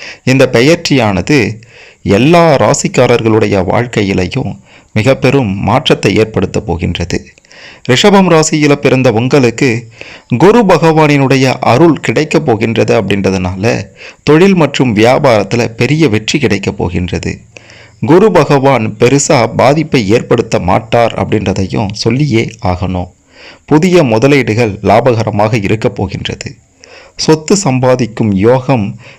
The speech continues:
பெரிய அளவில் ரிஷபம் ராசியில பிறந்த உங்களுக்கு இருக்கப் போகின்றது. குடும்பத்தின் மீது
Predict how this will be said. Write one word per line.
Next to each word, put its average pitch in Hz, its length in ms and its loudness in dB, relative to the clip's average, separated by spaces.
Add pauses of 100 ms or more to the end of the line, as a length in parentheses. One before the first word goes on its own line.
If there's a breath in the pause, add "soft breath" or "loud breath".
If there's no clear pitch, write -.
(160 loud breath)
பெரிய 147 340 2 (140)
அளவில் 107 360 -2 (300)
ரிஷபம் 117 440 0
ராசியில 107 420 -4 (100)
பிறந்த 95 260 -2 (100)
உங்களுக்கு 107 540 -4 (680 loud breath)
இருக்கப் 123 340 0
போகின்றது. 95 560 -6 (760 loud breath)
குடும்பத்தின் 131 580 0
மீது 123 260 -2